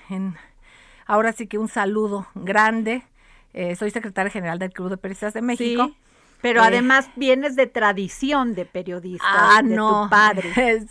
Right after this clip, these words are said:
Speaker 1: Sí, Adrianita querida. Y entonces, pues te agradezco enormemente. Para mí es un
Speaker 2: No,
Speaker 1: gusto
Speaker 2: al
Speaker 1: estar
Speaker 2: contrario.
Speaker 1: contigo.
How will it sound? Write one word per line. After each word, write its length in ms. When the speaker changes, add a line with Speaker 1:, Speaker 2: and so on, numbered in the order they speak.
Speaker 1:
Sí, 380
Adrianita 680
querida. 480
Y 100
entonces, 560
pues 160
te 100
agradezco 500
enormemente. 580
Para 180
mí 60
es 60
un 40
Speaker 2:
No, 360
Speaker 1:
gusto 100
Speaker 2:
al 120
Speaker 1:
estar 180
Speaker 2:
contrario. 560
Speaker 1:
contigo. 180